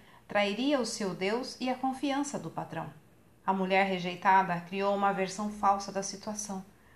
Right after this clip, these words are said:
guardou a capa deixada por José na fuga como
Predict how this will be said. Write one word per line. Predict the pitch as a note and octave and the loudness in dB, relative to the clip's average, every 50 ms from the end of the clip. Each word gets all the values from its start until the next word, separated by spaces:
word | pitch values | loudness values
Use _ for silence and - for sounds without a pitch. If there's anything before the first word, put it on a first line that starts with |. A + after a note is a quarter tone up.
| _ _ - | _ _ 2
guardou | F#3+ G#3 G3+ F#3+ F3+ F#3+ A3+ B3 C4 | 4 4 4 2 0 0 0 2 4
a | B3+ A#3+ | 2 2
capa | B3 - B3+ A#3 B3 B3 - A#3 | 2 4 4 4 4 4 4 0
deixada | G3 F#3 F#3 F#3+ F#3+ - G#3 G3 G#3 G#3 | 0 0 -2 -4 -4 -4 -4 -2 -2 -4
por | G#3 - G#3 G3 | -4 -4 -6 -6
José | G3 G3+ G3 F#3+ G#3 G3+ | -4 -4 -4 -2 -2 0
na | G#3 F#3+ G3 | 0 0 -2
fuga | - - - A#3+ A#3+ A#3 A3 A3 | -4 -10 -10 -10 -8 -6 -6 -6
como | A3 - A3 A3+ B3+ C4 | -4 -4 -4 -4 -4 -4